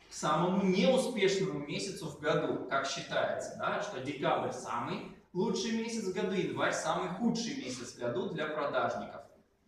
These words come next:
для товарного бизнеса. И в этот период мы взяли и показатели декабря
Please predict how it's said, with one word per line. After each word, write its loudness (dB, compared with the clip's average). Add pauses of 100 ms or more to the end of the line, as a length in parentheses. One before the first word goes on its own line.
(280)
для -2
товарного 2
бизнеса. -8 (1300)
И 6
в 6
этот 6
период 4
мы 6
взяли 4
и 0
показатели 2
декабря 0